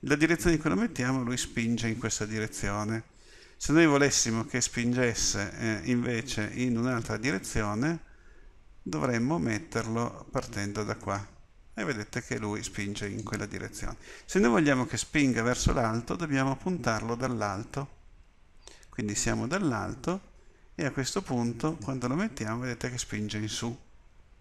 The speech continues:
che era quello che volevamo. Quindi mettiamo sempre dall'alto, eh, il secondo pistone e il terzo pistone,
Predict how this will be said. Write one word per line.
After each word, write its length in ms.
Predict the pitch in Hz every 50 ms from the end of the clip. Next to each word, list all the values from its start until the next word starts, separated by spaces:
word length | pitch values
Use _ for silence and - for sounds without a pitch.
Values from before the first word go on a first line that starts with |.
| - - - - -
che 100 | - -
era 140 | - 110 98
quello 220 | - 110 98 98
che 120 | - - 117
volevamo. 480 | 82 - - 113 110 107 - - - - - - - - - - - -
Quindi 240 | - - 131 127 127
mettiamo 500 | 127 135 151 143 156 147 139 127 117 110
sempre 360 | - - 135 123 120 120 123
dall'alto, 880 | 120 127 131 131 131 135 127 123 113 110 110 - - - 113 110 - -
eh, 420 | 143 120 117 117 113 113 104 87 95
il 140 | 120 131 120
secondo 540 | - - 117 - - 113 113 110 107 110
pistone 760 | - - 160 156 - - - 196 214 220 220 214 180 - - 160
e 160 | 143 135 131
il 140 | 123 123 -
terzo 360 | - 110 110 107 - - -
pistone, 800 | - 127 110 - - - - 107 104 104 117 143 185 233 247 -